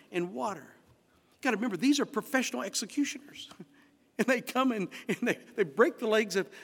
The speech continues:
of, of this thief, and they break the legs of that thief. And then evidently these were not in a straight line. Christ might have been either a little further back or a little further forward. And so when they come to him, they go, "He, he's dead.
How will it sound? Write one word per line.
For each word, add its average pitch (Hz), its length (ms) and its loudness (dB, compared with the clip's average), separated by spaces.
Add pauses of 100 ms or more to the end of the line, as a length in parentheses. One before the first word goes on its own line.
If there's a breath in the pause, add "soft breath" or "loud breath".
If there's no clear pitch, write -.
(160 loud breath)
of, 196 220 0
of 190 200 -4
this 233 240 2
thief, 156 320 -4 (300 loud breath)
and 185 100 0
they 175 40 6
break 226 260 2
the 233 80 -4
legs 208 240 0
of 175 260 -12 (140)
that 285 260 -2
thief. 135 340 -6 (380 soft breath)
And 175 220 2
then 202 300 4
evidently 220 400 2
these 170 200 -4
were 175 80 0
not 196 220 2
in 190 100 -2
a - 20 0
straight 190 360 0
line. 190 340 2
Christ 180 400 -2 (160 soft breath)
might 170 220 2
have 147 160 -4
been 170 320 2 (340 loud breath)
either 165 480 -2
a 175 60 -6
little 175 240 0 (100)
further 170 180 0
back 170 320 2
or 165 40 -6
a 151 40 -2
little 170 200 -2
further 170 320 -6
forward. 185 420 -4 (960 soft breath)
And 185 160 0
so 202 200 2
when 185 140 4
they 185 80 4
come 214 240 -2
to 190 60 2
him, 233 140 4
they 196 100 2
go, 190 140 0
"He, 180 120 -2
he's 254 280 4
dead. 311 420 -2